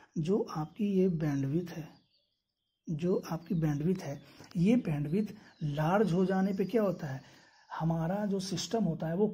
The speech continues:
complex हो जाता है। And when our system becomes complex,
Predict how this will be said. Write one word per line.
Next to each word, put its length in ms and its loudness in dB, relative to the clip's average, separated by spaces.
complex 520 -4
हो 80 -12
जाता 360 -12
है। 140 -10
And 300 2
when 320 2
our 220 2
system 420 -2
becomes 440 -4
complex, 640 -2